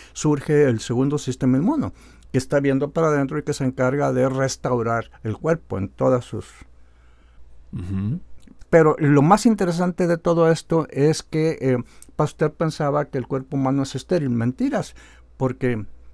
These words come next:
Speaker 1: ahora nos damos cuenta y, eh, que estamos constituidos por una cantidad de microbios increíble, ahí está el microbioma, y inclusive a nivel de A D N,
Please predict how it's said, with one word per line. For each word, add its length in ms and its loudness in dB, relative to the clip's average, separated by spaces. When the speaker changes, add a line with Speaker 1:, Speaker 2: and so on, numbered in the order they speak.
Speaker 1:
ahora 480 0
nos 160 -6
damos 320 -2
cuenta 480 0
y, 280 -4
eh, 320 -4
que 420 -2
estamos 460 0
constituidos 960 0
por 200 -8
una 140 -2
cantidad 360 -6
de 60 -2
microbios 540 -4
increíble, 540 0
ahí 20 0
está 180 -6
el 80 -2
microbioma, 760 0
y 280 8
inclusive 540 4
a 120 4
nivel 540 2
de 160 2
A 180 4
D 360 2
N, 320 2